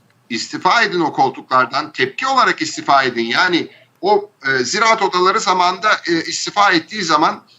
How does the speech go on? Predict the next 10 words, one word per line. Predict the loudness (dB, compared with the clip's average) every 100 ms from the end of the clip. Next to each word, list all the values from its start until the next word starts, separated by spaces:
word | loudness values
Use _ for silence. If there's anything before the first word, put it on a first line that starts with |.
| _ _
e, | 0 2
hepimiz | 0 0 -6 -4
kızdık. | 0 2 2 -2
"Ya," | -2 0
dedik, | 0 -4 -8 -12
"istişarenin | -10 -4 0 2 2 -2 -2
olmadığı | -2 0 2 4
yerde | 4 4 0
uzlaşma | -8 -8 -2 0 0 -4
olmaz. | -2 0 0 -2 -10